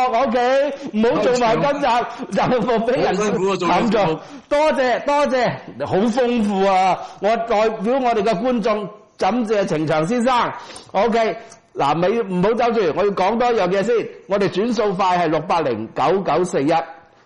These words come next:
Speaker 1: 我哋嘅地址同埋支付抬頭喺熒幕不停出現，以及呢，Patreon，啊，Patreon 嗰度，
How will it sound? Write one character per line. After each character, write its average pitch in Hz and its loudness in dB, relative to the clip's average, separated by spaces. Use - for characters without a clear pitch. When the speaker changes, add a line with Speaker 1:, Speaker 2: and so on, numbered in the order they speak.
Speaker 1:
我 170 0
哋 135 0
嘅 156 0
地 135 0
址 156 0
同 117 -4
埋 117 0
支 202 -2
付 170 2
抬 113 -2
頭 98 -2
喺 151 0
熒 175 -2
幕 120 0
不 185 -2
停 120 -6
出 175 -2
現， 139 0
以 165 -2
及 165 0
呢， 175 0
Patreon， 107 0
啊， 95 -4
Patreon 123 -2
嗰 120 -2
度， 117 -4